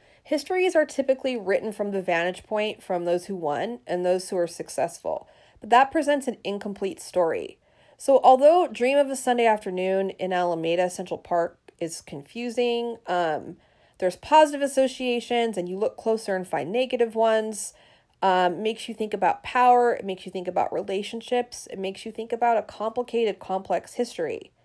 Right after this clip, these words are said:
But what Rivera does give us in this painting is he gives us the pieces that typically history will edit out. The story of the indigenous, the story of the masses.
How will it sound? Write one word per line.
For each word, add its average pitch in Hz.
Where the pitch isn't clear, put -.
But 220
what 330
Rivera 233
does 208
give 190
us -
in 185
this 170
painting 98
is 208
he 226
gives 233
us 294
the -
pieces 214
that 190
typically 302
history 247
will 202
edit 180
out. 196
The 214
story 214
of 196
the 208
indigenous, 208
the 185
story 196
of 185
the 185
masses. -